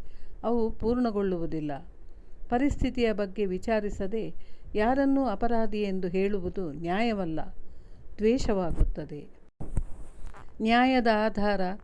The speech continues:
ದಯೆ, ಕರುಣೆಯಾದರೆ, ದ್ವೇಷದ ಆಧಾರ ಕ್ರೋಧ ಹಾಗೂ ಅಹಂಕಾರಗಳು.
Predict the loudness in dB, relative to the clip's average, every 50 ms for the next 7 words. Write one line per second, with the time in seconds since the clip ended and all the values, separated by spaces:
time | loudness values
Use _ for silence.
0 | -6 -6 -6 -8 -8 -10 -10 -4 0 2 4 6 6 6 6 4 2 0 0 0
1 | 2 2 2 2 2 2 2 0 0 0 -2 -2 -2 -2 -2 -2 -2 -4 -4 -6
2 | -12 -14 -10 0 6 8 8 10 10 8 8 8 8 6 4 4 4 2 2 2
3 | 2 0 0 -2 -2 -4 -6 -6 -6 -6 -6 -6 -10 -6 0 4 6 6 8 6
4 | 6 4 2 2 2 0 0 0 -2 -2 -4 -6 -6 -6 -6 -6 -6 -4 -4 -6
5 | -4 -2 0 0 0 0 -2 -4 -4 -4 -6 -8 -10